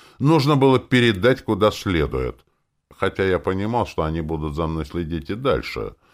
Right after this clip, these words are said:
Однако сейчас они пока что очень сильно выделяются на территории нашего мира.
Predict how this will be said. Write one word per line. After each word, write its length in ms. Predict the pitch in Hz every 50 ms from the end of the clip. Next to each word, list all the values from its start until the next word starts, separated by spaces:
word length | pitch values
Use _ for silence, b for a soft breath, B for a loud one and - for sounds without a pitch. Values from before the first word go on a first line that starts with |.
| b b b b b
Однако 580 | 120 135 131 143 165 180 151 147 151 - 156
сейчас 440 | - - 151 147 135 - 175 160 -
они 180 | 160 135 131 127
пока 300 | 113 - 123 - - 123
что 180 | - - 127
очень 280 | 123 123 117 - 120 113
сильно 360 | - - - 139 139 131 123
выделяются 640 | 113 113 110 110 120 120 117 117 113 107 101 - -
на 140 | 101 98 95
территории 560 | 92 - 107 95 104 98 - 104 101 92 95
нашего 460 | 95 95 92 82 - - 92 90 92 101
мира. 420 | 101 95 87 71 58 58 58 -